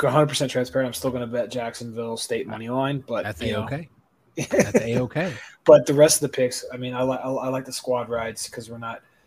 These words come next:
Speaker 1: 'cause like you said, Travis, like, last weekend in the group chat, it felt like, you know, "Oh, I'm rooting for this, I'm rooting for that," or, like, someone would get pissed at somebody else because, "Fuck you, I had the pick and you didn't." Um, you know, so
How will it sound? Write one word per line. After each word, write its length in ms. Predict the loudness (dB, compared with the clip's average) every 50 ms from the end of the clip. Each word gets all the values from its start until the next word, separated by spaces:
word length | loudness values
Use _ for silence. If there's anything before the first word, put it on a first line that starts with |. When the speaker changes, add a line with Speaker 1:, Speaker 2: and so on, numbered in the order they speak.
| _ _ _ _ _ _
Speaker 1:
'cause 140 | -8 0 0
like 100 | 0 2
you 60 | 2 0
said, 160 | 0 0 0
Travis, 280 | 2 0 0 0 0 0
like, 180 | -2 -2 -2
last 240 | -2 -2 -2 -2 -2
weekend 240 | -4 -2 -4 -4 -4
in 60 | -6
the 80 | -10 -10
group 220 | -8 -8 -8 -6
chat, 160 | -2 -4 -4 -4
it 60 | -2
felt 120 | -6 -6 -6
like, 220 | -6 -10 -12 -14
you 80 | -14 -12
know, 220 | -12 -12 -12 -10 -2
"Oh, 200 | 4 4 6 6
I'm 180 | 6 4 4 4
rooting 220 | 2 2 2 0
for 100 | -2 -2
this, 220 | -2 -2 -2 0 -2
I'm 120 | -6 -6
rooting 200 | -6 -10 -10 -12
for 140 | -12 -10 -8
that," 420 | -6 -4 -4 -4 -4 -6 -6 -8
or, 220 | -8 -6 -6 -6 -8
like, 180 | -10 -10 -8 -2
someone 260 | 0 0 2 2 2
would 80 | 0 0
get 140 | 0 -2 -2
pissed 180 | -2 -2 0 0 0
at 20 | 2
somebody 140 | 2 0 2
else 140 | 0 -2 -4
because, 320 | -6 -4 -4 -4 -4 -4 -8 -14 -20 -20 -20 _
"Fuck 320 | -8 0 0 0 0 2 2
you, 160 | 2 2 4
I 80 | 4 4
had 160 | 2 2 2
the 60 | 0
pick 360 | -4 -2 0 0 0 0 -4 -6
and 120 | -6 -6
you 100 | -6 -6
didn't." 320 | -6 -8 -10 -10 -12 -16 -20 -20 -20 -20 -20 _ _ _ -10
Um, 600 | -8 -6 -4 -4 -4 -4 -6 -8 -10 -12 -18 -20 _ _ _
you 80 | -20 -18
know, 200 | -16 -16 -16 -12
so 280 | -12 -10 -10 -8 -10